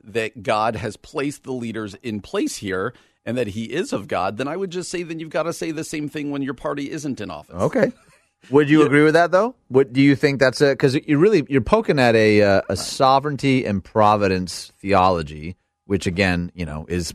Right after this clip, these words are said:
Speaker 2: more complicated than we have time to unpack here.
Speaker 1: Correct.
Speaker 2: But, um, statements like that, I think, are, they can be sensational because exactly what you just read.
Speaker 1: Yep.
Speaker 2: <laughs> I think on either side you could say, "Ah, that's a little,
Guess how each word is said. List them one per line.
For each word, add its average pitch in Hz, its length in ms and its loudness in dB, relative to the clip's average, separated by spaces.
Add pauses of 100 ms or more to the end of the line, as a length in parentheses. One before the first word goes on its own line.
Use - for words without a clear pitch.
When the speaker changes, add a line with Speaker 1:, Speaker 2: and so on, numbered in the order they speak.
Speaker 2:
more 98 340 0
complicated 87 500 -4
than 82 120 -8
we 78 80 -8
have 78 100 -6
time 78 240 -12
to 55 80 -12
unpack 73 340 -12
here. 113 200 -2 (100)
Speaker 1:
Correct. - 20 4
Speaker 2:
But, - 720 -4
um, 107 460 -2 (360)
statements 165 380 0
like 120 160 4
that, 113 220 4
I 101 80 4
think, 104 200 -4
are, 95 260 0
they 101 140 0
can 101 260 -2
be 95 100 2
sensational 98 580 -2
because 90 340 -2
exactly 87 440 -2
what 85 140 0
you 85 80 -4
just 82 180 -6
read. 85 400 0
Speaker 1:
Yep. - 180 -4
Speaker 2:
<laughs> - 20 0
I 107 140 4
think 139 240 -2
on 120 140 2
either 120 180 4
side 113 320 2
you 107 60 -2
could 104 140 -4
say, 101 180 2 (180)
"Ah, 392 300 2 (320)
that's 269 220 -4
a 208 40 -2
little, 180 460 2